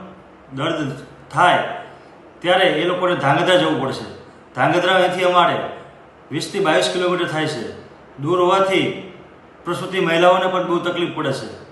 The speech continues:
સરકારશ્રીને મારી નમ્ર વિનંતી છે, નમ્ર અર-, અરજ છે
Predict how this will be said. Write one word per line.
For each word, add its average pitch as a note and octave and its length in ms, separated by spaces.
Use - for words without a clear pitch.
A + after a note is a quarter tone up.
સરકારશ્રીને D3 880
મારી D3+ 180
નમ્ર E3 320
વિનંતી F#3 340
છે, E3+ 240
નમ્ર D#3+ 200
અર-, E3 420
અરજ E3 160
છે - 200